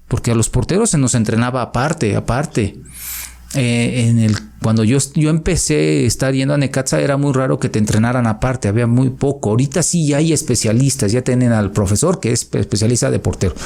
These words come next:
Pero realmente para llegar a, ahí tienes que machetearle todos los días. Aquí no es de que, "Ay, no voy, sí voy". Aparte de, de tener a la persona indicada que te va a guiar y cómo te va a entrenar o para qué te va a entrenar.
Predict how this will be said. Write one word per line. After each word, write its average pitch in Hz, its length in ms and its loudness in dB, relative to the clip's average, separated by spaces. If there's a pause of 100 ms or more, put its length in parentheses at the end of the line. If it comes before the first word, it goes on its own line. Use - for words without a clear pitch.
(1080)
Pero 151 260 2
realmente 190 800 2
para 139 280 -2
llegar 135 320 0
a, 180 320 0
ahí 131 380 2
tienes 196 400 0
que - 140 -4
machetearle 139 640 0
todos 160 340 2
los 123 220 2
días. 139 400 0
Aquí 143 300 0
no 170 160 2
es 165 100 0
de 160 100 0
que, 147 200 -2
"Ay, 180 380 2
no 160 180 4
voy, 151 500 2
sí 127 180 2
voy". 113 300 2 (300)
Aparte 202 480 -2
de, 170 180 0
de 131 140 0
tener 135 340 0
a 175 60 -2
la 147 180 -4
persona 143 380 0
indicada 120 580 0
que - 140 -4
te 104 160 0
va 117 100 2
a 131 60 2
guiar 123 400 0
y 143 100 0
cómo 131 320 0
te 110 140 0
va 110 100 2
a - 20 2
entrenar 113 380 2
o 120 160 -2
para 101 300 -2
qué 131 100 0
te 113 160 -2
va 95 120 2
a - 20 2
entrenar. 107 500 0